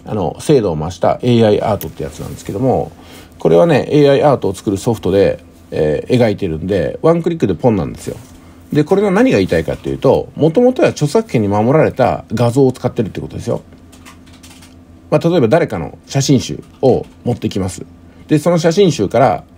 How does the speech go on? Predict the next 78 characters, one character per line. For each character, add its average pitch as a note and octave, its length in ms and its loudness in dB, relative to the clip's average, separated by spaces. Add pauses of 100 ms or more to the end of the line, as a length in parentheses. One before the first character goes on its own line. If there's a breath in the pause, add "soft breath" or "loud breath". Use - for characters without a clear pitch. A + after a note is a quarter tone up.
(360)
も E3 100 4
し D#3+ 60 0
く C3 100 -2
は G#2+ 60 4
サ C#3 160 0
イ C#3 60 0
ト C#3 80 -4
か C#3 80 2
ら C3 60 2
引 - 80 -8
っ - 0 - (100)
張 D3 80 4
っ D3 60 -4
て G#2 100 -10
き - 80 -12
た G#2 260 0 (320 loud breath)
画 A2+ 160 2
像 A2+ 140 2
を B2 280 4
使 A2+ 200 0
う A2 100 -2
と、 - 300 -2
著 B2 160 -4
作 B2+ 180 0
権 G#3+ 180 -2
で、 - 240 0 (360 loud breath)
え F2 400 -2
ー、 - 80 -4
一 C#3 100 2
発 C3 180 0
ア A#2+ 40 4
ウ G#2 80 2
ト D#2+ 80 -10
に D2+ 40 -8
な D#2+ 60 -8
り - 80 -10
ま - 80 -10
す - 80 -10
よ - 60 -6
ね。 G3 160 -4 (480 loud breath)
で F3+ 80 2
も D3 100 4
こ D#3+ 120 0
れ E3 40 4
を D#3+ 80 4
ね、 B2 260 0 (440)
エ D#3+ 60 2 (120)
ー G#3 60 6
ア - 20 4
イ C3+ 80 2
で F#2 160 -2
ア D3+ 160 2
ー D#3 40 2
ト D#3+ 100 -4
化 D#3+ 100 2
す D#3 100 -4
る D3 60 2
こ D3+ 100 0
と C#3+ 80 0
に G2 100 0
よ D2 60 -6
っ - 40 -12
て、 - 380 -4
オ D3+ 100 4
リ D#3 80 2
ジ E3+ 80 0
ナ F3+ 60 2
ル E3 60 2
作 D#3 200 -2
品 F2 240 -4
に G2+ 280 -2 (540)
変 A#2+ 100 4
わ C3 60 4
る B2 60 2
ん G2 60 0
で D#2 80 -6
す - 80 -12
よ。 - 80 -12